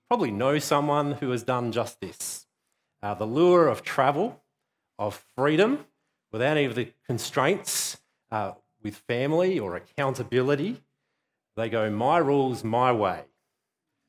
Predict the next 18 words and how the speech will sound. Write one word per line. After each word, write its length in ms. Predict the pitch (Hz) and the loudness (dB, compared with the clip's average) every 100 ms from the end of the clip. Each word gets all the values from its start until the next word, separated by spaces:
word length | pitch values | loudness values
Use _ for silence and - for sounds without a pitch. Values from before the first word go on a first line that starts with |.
| _ | _
A-, 40 | 101 | -6
and 540 | 104 92 104 104 101 - - | -4 -4 -6 -6 -8 -14 -6
that 240 | 143 156 | -6 -2
doesn't 280 | 147 135 117 | -2 -2 -4
quite 320 | - 143 143 | 0 0 0
go 140 | 131 | -2
to 80 | 120 | -2
plan, 480 | 104 127 127 101 82 _ _ _ _ - | -4 -4 -2 -4 -8 _ _ _ _ -16
uh, 60 | |
for 160 | 90 - | -12 -10
this 180 | 92 92 | -10 -10
son. 400 | - 98 120 269 _ _ _ _ _ _ _ | -6 -4 -6 -8 _ _ _ _ _ _ _
He 80 | 110 | -2
goes 260 | 139 170 165 | 2 4 2
to 100 | 147 | -2
seek 320 | - 143 - | 0 -2 -2
the 100 | 117 | -2
world 560 | 117 120 101 110 165 | 0 2 2 0 -4